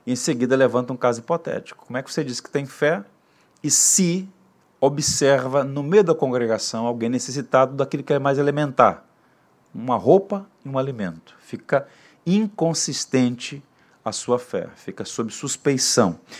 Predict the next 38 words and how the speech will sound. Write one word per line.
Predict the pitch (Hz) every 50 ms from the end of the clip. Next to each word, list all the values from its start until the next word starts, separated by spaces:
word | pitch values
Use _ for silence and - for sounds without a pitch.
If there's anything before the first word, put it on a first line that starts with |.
| - - - -
Então | 127 120 - 160
ele | 170 160
tá | - 170
repetindo | 156 160 175 - 160 127 - 160 156
uma | 160 156
dinâmica. | 143 160 156 151 151 139 117 104 95 - 95
Então | 87 85 - 131
ele | 135
vai | 131 151 160
tratar, | 156 - 175 175 170 - 131 117 120 123 - - _ _ _ - - - - - _ _ _ _ _ _ _ _ _ _ _ _ _
basicamente | 98 117 127 123 - - 131 107 101 101 101 92 -
aqui, | 110 - - 123 127 135 151 151 -
da | - 107 101 120 127
importância | 180 202 208 202 - 165 143 - - - _ - 120 123 131 127 - - 139 120
de | 107 101 117 120
dar | 107 101 95 110 113 120 - _
autenticidade | 143 156 180 196 208 220 208 - - - 180 170 165 - - - - 127 104 101 113 127 139 139 135
à | 127
nossa | 120 117 110 - - 107 -
fé | - - 107 104
pela | 101 - - 113
maneira | 117 113 107 101 104 101 104
como | - - 107 107
nós | 110 101 104
vivemos. | 123 117 110 110 95 87 85
Ele | 92 92 -
tá | - 104
falando | - - 123 110 101 107 113 110
sobre | - 120 110 104
distintivos | 101 104 123 135 - - - - 139 127 117 - - - 143 160 175 160 160 165 165 - -
entre | - 113 101 - -
uma | 104 95
fé | - - 98 90
falsa | - - - 117 127 147 151 147 - - - - -
e | -
uma | 113 107
fé | 98 - - - 101 101 110 113 - _ _ _ _ _ _ -
verdadeira. | 92 95 98 98 95 117 120 101 87 87 80 - - -